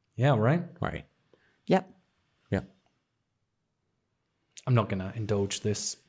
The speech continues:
Speaker 1: I think it's a terrible idea. Ah, have we amply enough defined Bachanana <clears throat> or Mama's Boy here?
Speaker 2: Well, at minute forty-five of recording
Speaker 1: You would hope
Speaker 2: this
Speaker 1: that we bloody have.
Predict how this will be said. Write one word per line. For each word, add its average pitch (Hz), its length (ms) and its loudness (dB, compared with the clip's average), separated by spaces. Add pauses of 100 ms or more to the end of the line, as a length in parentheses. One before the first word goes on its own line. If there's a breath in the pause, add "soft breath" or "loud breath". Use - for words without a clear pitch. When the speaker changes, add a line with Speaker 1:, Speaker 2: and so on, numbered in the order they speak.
(140)
Speaker 1:
I - 60 -20
think - 180 -10
it's - 140 -6
a - 40 -14
terrible 110 340 2
idea. 113 380 0 (1000)
Ah, 196 400 6
have 202 240 4
we 180 220 8
amply 165 500 4
enough 123 360 2 (120)
defined 123 560 2 (400)
Bachanana 110 720 2 (320)
<clears throat> 214 220 0
or 110 500 4
Mama's 110 300 0
Boy 98 220 -4
here? 98 200 -6 (260)
Speaker 2:
Well, 175 240 6
at 123 140 4
minute 123 260 8
forty-five 120 680 6 (180)
of 113 180 2
recording 123 240 6
Speaker 1:
You 196 60 10
would 147 120 8
hope 170 180 10
Speaker 2:
this 131 100 6
Speaker 1:
that 180 140 8
we 175 80 12
bloody 175 300 8
have. 208 340 2